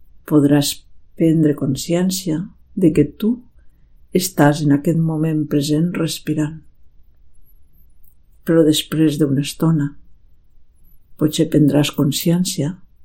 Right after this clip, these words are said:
de que és la respiració que es manifesta en tu, que estàs en el aquí i l'ara.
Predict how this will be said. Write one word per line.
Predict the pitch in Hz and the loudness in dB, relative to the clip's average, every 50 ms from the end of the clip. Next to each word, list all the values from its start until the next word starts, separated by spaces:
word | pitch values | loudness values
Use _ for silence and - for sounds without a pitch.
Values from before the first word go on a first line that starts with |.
| - - - - - - - - - - - - | -20 -20 -20 -20 -20 -20 -20 -20 -20 -20 -12 -8
de | - 147 160 156 | 0 2 2 2
que | - - 151 147 151 | 4 2 2 2 2
és | 170 180 - - 190 | 2 0 -2 -2 -2
la | 175 160 165 | -2 0 -2
respiració | 156 151 - - - 151 151 143 143 - - 156 180 214 - - - - _ - - - - - - - - - - - - - | -4 -6 -4 -2 0 0 0 0 -2 -2 -2 -2 -2 -2 -4 -12 -20 -20 _ -20 -20 -20 -20 -20 -20 -20 -20 -20 -20 -20 -4 2
que | 175 160 | 4 4
es | 151 156 147 143 | 4 4 0 0
manifesta | 147 147 143 139 - - 160 151 147 - - 156 151 | 0 0 0 -2 -2 0 0 0 0 -2 0 0 2
en | 143 139 139 139 139 - - | 2 2 0 0 -4 -4 -4
tu, | 160 165 196 - - - - _ - - _ - - _ _ - - _ - | -6 -6 -6 -6 -14 -20 -20 _ -20 -20 _ -20 -20 _ _ -20 -20 _ -6
que | - - 156 | 0 0 0
estàs | 143 - - - 147 143 139 - 147 135 | 0 0 -4 -4 -2 -2 -2 -4 -2 0
en | 139 | 0
el | 143 135 127 139 | 0 2 0 -2
aquí | 139 - - 139 139 139 | -2 -2 -6 -6 -4 -4
i | 139 135 127 | -4 -4 -4
l'ara. | 127 139 135 135 147 156 143 | -4 -4 -6 -6 -10 -14 -18